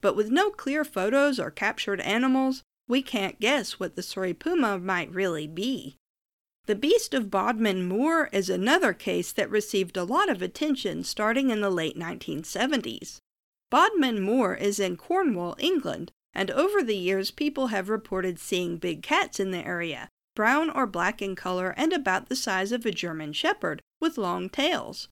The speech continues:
One persistent rumor is that in nineteen seventy-eight, when a circus owner named Mary Chipperfield had to close her zoo in Plymouth, she released three pumas onto the moor rather than give them to Dartmoor Zoo.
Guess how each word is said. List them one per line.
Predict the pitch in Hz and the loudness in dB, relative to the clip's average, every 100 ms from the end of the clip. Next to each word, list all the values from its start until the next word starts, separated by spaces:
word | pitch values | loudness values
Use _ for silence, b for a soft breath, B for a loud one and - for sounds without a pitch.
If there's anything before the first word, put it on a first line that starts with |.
| _ _ _ _ _ | _ _ _ _ _
One | 240 240 | 0 0
persistent | 233 185 - 427 427 262 - | 0 -4 0 0 0 -2 -2
rumor | 185 190 190 196 | 0 0 0 -2
is | - 226 214 | 0 0 0
that | 208 | -2
in | - 175 | -2 -2
nineteen | 190 226 - 214 202 | -2 -2 -4 -4 -4
seventy-eight, | - 190 185 165 185 330 330 - _ | -2 -2 -4 -4 0 2 0 -4 _
when | 208 202 | 0 0
a | 175 | 0
circus | - 381 381 208 - | 2 0 2 -2 -2
owner | 202 208 214 | -2 -2 -2
named | 196 180 170 170 | -2 -4 -6 -4
Mary | 190 226 185 | 0 2 0
Chipperfield | - 208 277 269 294 311 285 226 | -2 -2 -2 -2 -2 0 0 -2
had | 208 190 | -2 -2
to | |
close | 175 - 220 220 | -6 -2 -2 -2
her | 190 185 | -2 -2
zoo | 185 214 | 2 2
in | 240 180 | 2 -2
Plymouth, | - 226 269 294 285 - _ | -4 0 2 2 -2 -12 _
she | - 214 | -2 0
released | 185 196 226 - - | 2 2 2 -2 -6
three | - 277 349 | -2 2 2
pumas | - 302 339 202 180 - | 2 0 2 2 -2 -4
onto | 202 202 180 | -4 -2 -4
the | 180 | -2
moor | 190 320 277 185 185 | 0 0 0 -2 4
rather | 220 214 | 6 6
than | 180 185 190 | 2 0 2
give | 302 294 | 2 4
them | 208 196 | 0 -2
to | - | -4
Dartmoor | 165 180 175 160 175 170 | -2 -2 -4 -4 -4 -4
Zoo. | 175 240 - - | 0 0 0 -4